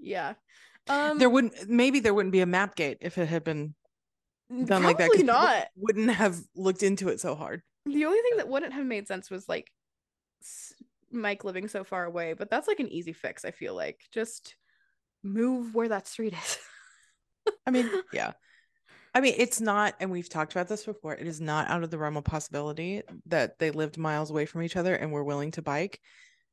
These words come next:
Speaker 2: different times. It's not an excuse, it's a reason. This is our new
Speaker 1: Yeah.
Speaker 2: phrase for the show. It's not an excuse, it's a reason. The thing that bothers me, though, is it's very, very, like, ingrained into the collective psyche of society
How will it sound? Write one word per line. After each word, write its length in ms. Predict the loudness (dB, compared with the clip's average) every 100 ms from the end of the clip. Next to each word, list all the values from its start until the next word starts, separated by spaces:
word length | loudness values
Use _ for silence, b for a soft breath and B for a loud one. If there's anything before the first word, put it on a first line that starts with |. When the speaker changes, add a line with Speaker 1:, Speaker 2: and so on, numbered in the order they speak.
| _
Speaker 2:
different 260 | -4 -2 -2
times. 460 | -2 0 0 -2 -6 -16 -6 -2
It's 160 | 2
not 100 | 4
an 80 | 4
excuse, 500 | 2 0 2 4 2 -4 -8
it's 120 | 0
a 80 | 0
reason. 460 | 0 -2 -4 -8 -8 0
This 160 | 2
is 160 | 4 6
our 140 | 6
new 120 | 6 2
Speaker 1:
Yeah. 40 |
Speaker 2:
phrase 380 | 2 2 2 0
for 160 | -2
the 100 | 0
show. 340 | -2 -4 -6 -6 _ _ _ _ _ _ _ _ _ _
It's 140 | -10 -2
not 120 | 0
an 80 | -2
excuse, 400 | -4 0 0 0
it's 100 | -2
a 80 | -2
reason. 540 | 0 2 2 2 -2 b b b _
The 160 | -2 0
thing 220 | 2 0
that 120 | 2 2
bothers 300 | 0 0 0
me, 140 | 2
though, 180 | 6 4
is 220 | 4 0
it's 160 | 0 -2
very, 500 | -2 2 4 4 0
very, 540 | 0 0 0 0 -2
like, 260 | -2 -4 -4
ingrained 680 | -4 -4 -2 -2 0 0 -2
into 580 | -2 -4 -2 0 0 0 -4
the 300 | -4 -2 -4
collective 640 | -6 0 0 0 -2 -2
psyche 520 | 0 2 2 0 -2
of 80 | -2
society 800 | -4 -2 0 0 -2 -2 -4